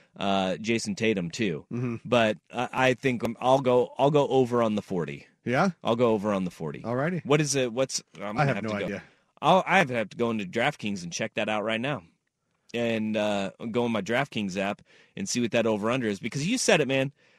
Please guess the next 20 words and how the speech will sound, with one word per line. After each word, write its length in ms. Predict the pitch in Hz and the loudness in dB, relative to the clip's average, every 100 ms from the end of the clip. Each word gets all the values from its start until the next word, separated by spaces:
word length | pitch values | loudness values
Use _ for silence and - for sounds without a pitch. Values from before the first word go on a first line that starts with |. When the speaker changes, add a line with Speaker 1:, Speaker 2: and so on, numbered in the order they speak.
| _ _ _ - | _ _ _ -4
Speaker 1:
Watching 460 | 143 180 233 262 | 6 6 6 4
him 160 | 233 226 | 4 2
play 220 | 214 214 | 4 6
lately, 440 | 220 214 226 233 233 _ _ _ _ _ - | 6 4 4 2 -2 _ _ _ _ _ -10
it's, 240 | 214 - | -4 0
you're 220 | 262 294 | 4 4
surprised 500 | 330 285 - 233 233 | 4 2 4 6 6
when 100 | 226 | 4
he 260 | 214 214 156 113 _ - | 4 4 0 -6 _ 4
doesn't 240 | 165 180 - | 6 8 4
Speaker 2:
Yeah. 40 | |
Speaker 1:
get 220 | 117 120 | -2 -4
forty. 240 | - 98 95 | -4 -4 -2
Speaker 2:
I 80 | 151 | 0
expect 420 | 151 - 143 143 | -2 2 2 2
him 120 | 139 | 2
to 80 | 131 | 2
hit 180 | 131 107 | 0 -2
forty, 380 | 123 107 95 - _ _ | -4 -4 -6 -12 _ _
basically. 520 | 123 110 107 107 104 | -8 -8 -10 -12 -14